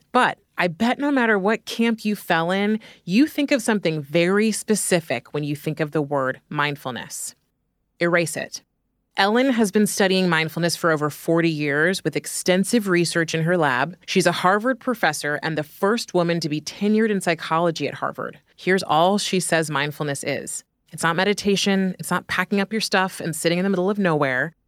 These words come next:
It's simply choosing to notice anything, to approach what we think we know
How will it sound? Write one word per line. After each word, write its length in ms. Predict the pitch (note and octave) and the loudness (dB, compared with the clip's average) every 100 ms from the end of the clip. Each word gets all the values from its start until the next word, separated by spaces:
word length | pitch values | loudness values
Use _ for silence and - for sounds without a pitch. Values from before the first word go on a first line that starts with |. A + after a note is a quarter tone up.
| - | -2
It's 160 | F#3 | 0
simply 520 | - - G3+ G3+ A3 A3 | 0 0 0 2 2 2
choosing 640 | - - F#3+ F3+ F#3+ F#3 | -2 2 2 4 4 2
to 140 | - E3+ | 2 2
notice 680 | D#3+ D#3 C3 A#2+ - - - _ _ | 4 4 2 -2 -8 -8 -12 _ _
anything, 520 | F#3+ F#3 D#3+ - - - _ _ _ - | 2 2 2 -4 -10 -14 _ _ _ -12
to 140 | - F#3 | 0 0
approach 460 | - - G#3 A3 | 0 2 2 4
what 80 | A#3 | 2
we 120 | F3 | 2
think 240 | E3+ F3 E3+ | 0 -2 0
we 100 | E3 | 0
know 480 | D#3+ D3 D3+ F#3 | 2 2 2 2